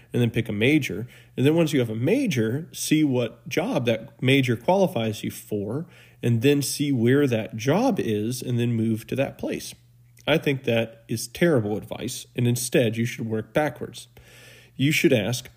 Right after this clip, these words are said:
"Where do I want to live? What type of people do I want to build my life with?" And if you don't know that, well, travel around and, uh, go to different places. Maybe you want to live in Hawaii. Maybe you want to live in Alaska.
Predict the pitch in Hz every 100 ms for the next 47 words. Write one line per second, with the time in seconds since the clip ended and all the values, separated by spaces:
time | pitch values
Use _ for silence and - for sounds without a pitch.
0 | _ - 127 185 190 175 170 170 156 -
1 | - - _ _ _ 143 156 - 151 160
2 | - 185 180 110 104 117 117 117 120 131
3 | 131 110 110 110 101 104 143 185 190 -
4 | - _ _ _ _ - 139 156 180 156
5 | 165 208 123 98 131 - 147 262 262 -
6 | 107 107 135 156 156 208 262 107 110 123
7 | 104 110 107 101 110 113 113 135 147 151
8 | - 135 147 - - - - - - 110
9 | 170 120 127 135 143 143 151 151 139 110
10 | 160 - - 98 104 110 127 143 151 165
11 | 156 185 240 - 123